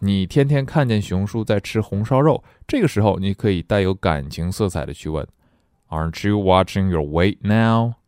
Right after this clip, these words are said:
Watch my weight。其实的意思是注意我的体重。那这样问，Aren't you watching your weight now？难道你最近不是在减肥吗？这个效果明显要比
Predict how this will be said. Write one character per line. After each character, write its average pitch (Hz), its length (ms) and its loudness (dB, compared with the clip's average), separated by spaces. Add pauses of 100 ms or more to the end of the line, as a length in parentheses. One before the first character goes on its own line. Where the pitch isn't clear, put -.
(120)
Watch 90 460 2
my 95 180 2
weight。 90 440 2 (260)
其 - 140 -8
实 87 140 -2
的 90 40 2
意 90 140 0
思 90 100 -4
是 85 420 0
注 107 200 4
意 92 140 4
我 78 260 -2
的 78 160 -6
体 65 400 -14
重。 127 260 4 (440)
那 143 240 4
这 170 100 4
样 143 140 6
问， 143 160 6
Aren't 113 360 0
you 143 160 2 (100)
watching 123 420 4
your 123 140 2
weight 117 240 2
now？ 120 440 2 (220)
难 120 160 2
道 139 40 2
你 127 80 4
最 139 140 2
近 135 100 2
不 127 80 2
是 131 80 6
在 135 120 6
减 101 240 2
肥 85 260 0
吗？ 185 380 2 (240)
这 294 120 0
个 156 60 4
效 127 220 4
果 85 160 0
明 95 160 2
显 110 100 2
要 92 100 2
比 78 320 -4